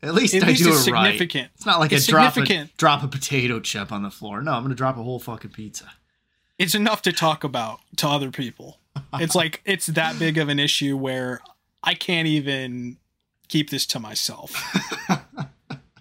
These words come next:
Speaker 1: Yes, exactly.
Speaker 2: I, I need to admit this to Germany.
Speaker 1: I can't,
Speaker 2: to
Speaker 1: I can't let this bottle up inside me.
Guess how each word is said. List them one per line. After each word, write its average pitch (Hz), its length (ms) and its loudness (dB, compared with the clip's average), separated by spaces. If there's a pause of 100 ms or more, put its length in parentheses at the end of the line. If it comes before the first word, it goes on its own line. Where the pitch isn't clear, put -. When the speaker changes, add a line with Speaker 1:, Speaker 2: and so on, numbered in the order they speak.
(1300)
Speaker 1:
Yes, 101 460 -10
exactly. 98 680 -14 (400)
Speaker 2:
I, 175 380 0
I 165 140 0
need 180 260 0
to 185 140 2
admit 147 500 -2
this 135 380 -2
to 160 640 2 (840)
Germany. 131 760 -2
Speaker 1:
I 131 100 -6
can't, 156 280 -2
Speaker 2:
to 180 340 6
Speaker 1:
I 170 80 4
can't 156 220 -2
let 143 140 -2
this 135 140 -2
bottle 117 420 -2
up 95 200 -10
inside 101 480 -14
me. 98 200 -20